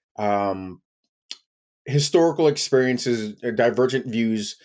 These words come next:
We would want to include the South Koreas, the Japans, the Indias that have unique perspectives and unique contributions that could offer,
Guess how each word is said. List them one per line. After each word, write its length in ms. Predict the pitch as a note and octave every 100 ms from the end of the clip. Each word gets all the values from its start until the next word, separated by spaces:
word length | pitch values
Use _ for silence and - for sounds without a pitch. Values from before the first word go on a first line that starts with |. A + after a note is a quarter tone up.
| - _ -
We 140 | C3+
would 120 | C#3
want 240 | A2+ C#3 D3
to 60 |
include 520 | B2+ - C3 B2+ A#2
the 120 | G#2+ G#2
South 320 | - B2 -
Koreas, 540 | B2+ B2 A2+ G#2+ G2+
the 80 | A2
Japans, 640 | G#2+ G#2+ B2+ A#2 A2 G#2+
the 180 | G#2+ G#2+
Indias 560 | B2 A#2+ A2+ G#2 F#2+ - _ _ _
that 140 | A#2+ A#2
have 360 | B2 A#2+ G#2 -
unique 500 | B2 A2+ B2 C3 -
perspectives 800 | C#3 - C3 A#2 B2 A#2 G#2+ G#2
and 420 | - G#2+ G2+ G#2 G#2
unique 340 | A2+ A#2+ A#2+
contributions 840 | A#2+ A#2+ A#2 C3 A2+ A#2+ A2+ A#2
that 100 | G#2
could 120 | G2+ G2+
offer, 420 | G2 G2 G2+